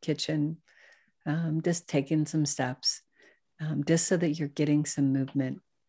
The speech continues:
I think that the, um, the entire, the pandemic has been hard on a lot of people, um, not being able to get out and do what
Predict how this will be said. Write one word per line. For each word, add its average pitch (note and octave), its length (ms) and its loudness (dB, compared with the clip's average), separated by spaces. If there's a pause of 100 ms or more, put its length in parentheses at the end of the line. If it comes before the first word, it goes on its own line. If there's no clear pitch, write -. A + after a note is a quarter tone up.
(200)
I E3+ 80 2
think F#3 300 2
that D3 260 0
the, C3+ 420 2 (420)
um, F3+ 440 -6 (560)
the E3 200 4
entire, D#3+ 720 4
the D#3+ 120 0
pandemic E3 580 2
has C3+ 100 -2
been C#3+ 180 0
hard C3 260 0
on C#3 100 2
a C#3 120 0
lot C#3 200 2
of C3+ 220 -4
people, D3 580 -2 (560)
um, C#3 340 2
not C#3+ 220 4
being C#3 220 4
able C3 180 -2
to C#3 80 -4
get C#3 160 -2
out C3 160 -2
and C3+ 160 0
do C3 240 0
what C3+ 320 -2